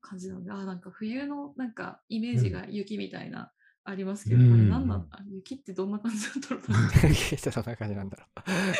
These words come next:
Speaker 3: なるほど。
Speaker 2: あ、そうか。
Speaker 1: いう感じでした。あ、すいません。ちょっと脱線しちゃいましたが。
Speaker 2: <laughs> いえいえ。
Speaker 1: じゃあ、次の質問に移ります。はい。
Speaker 2: はい。
Speaker 3: はい。
Speaker 1: えっと、ゆきこさんからですね。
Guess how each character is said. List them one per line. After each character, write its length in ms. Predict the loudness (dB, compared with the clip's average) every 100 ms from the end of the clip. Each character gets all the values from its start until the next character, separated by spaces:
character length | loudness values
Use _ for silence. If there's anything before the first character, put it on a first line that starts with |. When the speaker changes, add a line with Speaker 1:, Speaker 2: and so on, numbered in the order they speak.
| -2
Speaker 3:
な 80 | -6
る 60 |
ほ 80 | -8
ど。 160 | -10 -14
Speaker 2:
あ、 120 | -20 _ _ -20 -20 -14 -6
そ 100 | -6
う 40 |
か。 60 | -4
Speaker 1:
い 80 | -6
う 280 | -8 -10 _ _ _
感 120 | -14
じ 100 | -6
で 100 | -4
し 120 | -6 -10
た。 160 | -16
あ、 120 | -14 -12
す 140 | -12
い 40 |
ま 60 | -12
せ 100 | -14
ん。 20 |
ち 100 | -14 -14
ょ 60 |
っ 40 | -14
と 80 |
脱 100 | -12
線 140 | -10 -10
し 80 | -12
ち 60 |
ゃ 20 |
い 40 | -14
ま 100 | -16
し 60 | -12
た 80 |
が。 60 | -10
Speaker 2:
<laughs> 760 | -10 -6 -4 -4 -4 -6 -4 0
い 80 |
え 40 | 0
い 40 |
え。 20 |
Speaker 1:
じ 760 | 2 0 -4 -4 -2 -2 2 2
ゃ 20 |
あ、 40 |
次 140 | 2 0
の 220 | -6 -8 -16
質 180 | -14
問 140 | -12 -10
に 220 | -12 -14 _
移 160 | -14 -10
り 280 | -10 -10 _
ま 140 | -14 -14
す。 200 | -16 _
は 140 | -10
い。 120 | -10 0
Speaker 2:
は 80 | -2
い。 40 |
Speaker 3:
は 160 | 0 -10
い。 100 | -14 _ _ _
Speaker 1:
え 100 | -16
っ 40 | -12
と、 280 | -4 -4 -6 _ _ _ _
ゆ 100 | -12
き 80 | -8
こ 140 | -8
さ 160 | -6 -8
ん 100 | -8
か 120 | -10
ら 120 | -14
で 120 | -14
す 160 | -14 -4
ね。 180 | -4